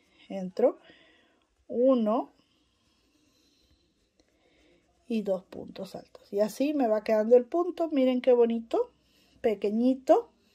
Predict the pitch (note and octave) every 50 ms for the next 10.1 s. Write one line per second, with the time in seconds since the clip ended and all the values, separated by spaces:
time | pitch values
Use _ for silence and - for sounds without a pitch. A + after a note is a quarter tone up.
0 | _ _ _ _ _ _ _ _ _ _ _ _ _ - - - - _ _ _
1 | B3 B3+ B3+ B3+ B3+ C#4 C4+ C#4 C4+ C#4+ B3+ B3+ D4 C#4+ D4+ D#4 D#4+ D#4 C4+ A#3
2 | G#3+ G#3+ G3+ - - B3+ A#3+ A#3 A3+ A3 A3 G#3+ G3 E3+ E3 G2 - F#2 F#3 -
3 | - _ _ _ _ _ _ _ _ _ _ _ _ _ A#3 A#3+ B3 A#3+ - -
4 | D#4 D4+ D#4 D#4 D4+ C#4 C4 C#4 D4 G4+ G#4+ - _ _ - _ _ _ _ _
5 | _ _ _ _ _ _ _ _ C4 B3+ A#3 A3+ B3+ B3 A#3+ A#3+ A#3 D4 D4+ D#4
6 | D#4+ D#4 - - C#4 C4+ C4 - - E4 F4 F#4+ G4 - - - A#3 A#3+ - C4
7 | B3+ B3 B3 A#3+ A#3+ A#3+ A#3+ A#3+ A#3 B3 A#3+ A#3 A#3+ C#4 C#4 C#4 - _ - A#3+
8 | B3 B3+ B3 B3 A#3+ A#3+ - A#3 A3 A3 A3 A3 A3+ A3 G#3 F#3+ F#3+ - _ G3
9 | F#3+ F#3+ F#3+ F#3+ F#3 - G3+ G3 F#3+ - - - - - - _ _ - - -
10 | - _